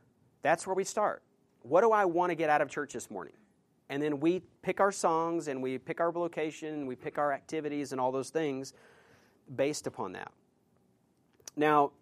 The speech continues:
we know as we think about this passage that the most significant thing is not the place, right?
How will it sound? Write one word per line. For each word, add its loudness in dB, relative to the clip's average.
we 0
know 10
as 8
we 2
think 0
about 10
this -4
passage 2
that -2
the -4
most 8
significant -2
thing 0
is -4
not 0
the -10
place, 0
right? 0